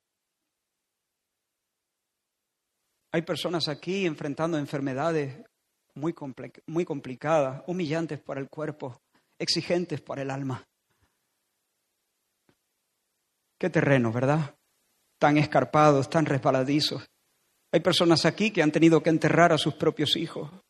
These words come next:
Uf. ¿Y cómo se puede respirar después?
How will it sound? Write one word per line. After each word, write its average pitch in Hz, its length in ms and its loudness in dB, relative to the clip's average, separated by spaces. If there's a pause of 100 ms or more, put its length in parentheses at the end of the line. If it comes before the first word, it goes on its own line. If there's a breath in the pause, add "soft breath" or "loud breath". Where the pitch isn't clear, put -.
(1000)
Uf. - 460 -8 (1200)
¿Y - 60 -8
cómo 196 180 0
se 170 140 -2
puede 151 220 2
respirar 143 500 0
después? 147 380 -8